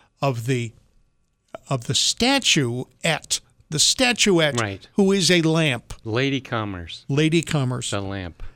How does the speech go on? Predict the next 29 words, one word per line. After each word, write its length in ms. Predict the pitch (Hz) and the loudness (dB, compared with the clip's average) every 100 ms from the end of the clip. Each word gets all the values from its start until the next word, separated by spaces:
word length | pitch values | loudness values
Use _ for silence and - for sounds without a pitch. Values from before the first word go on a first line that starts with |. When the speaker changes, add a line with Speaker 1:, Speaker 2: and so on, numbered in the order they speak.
| _ _ _ _ 143 | _ _ _ _ 2
Speaker 1:
You 140 | 180 | 6
Speaker 2:
Yep. 80 | 339 | 6
Speaker 1:
want 120 | 269 | 6
to 80 | 185 | 4
talk, 260 | 175 196 180 | 4 4 4
you 180 | 185 202 | 6 6
want 200 | 247 208 | 6 6
to 120 | 185 | 4
talk 280 | - 190 185 | 4 4 4
about 260 | 156 151 | 2 0
commodes? 560 | - 151 151 180 262 - | 2 4 6 4 2 2
Speaker 2:
Right. 260 | 151 185 98 | 4 4 2
I 60 | |
want 240 | 131 123 110 | -2 -2 2
to 20 | |
talk 160 | 127 | 2
about 260 | 113 104 92 | 2 -2 -4
commodes. 460 | 101 101 101 92 - | -4 -2 -2 -6 -8
So 240 | 117 104 | -6 -6
since 280 | - 127 127 | -4 -6 -4
we 80 | 123 | 0
got 180 | 131 | 2
all 100 | 123 107 | 2 0
the 40 | |
bathroom 480 | 92 117 113 110 92 | 0 -2 -2 -6 -6
guys 360 | 95 95 85 - | -6 -8 -8 -4
here, 140 | 180 | 0
we're 60 | 285 | 2
Speaker 1:
Yeah. 180 | 339 | 4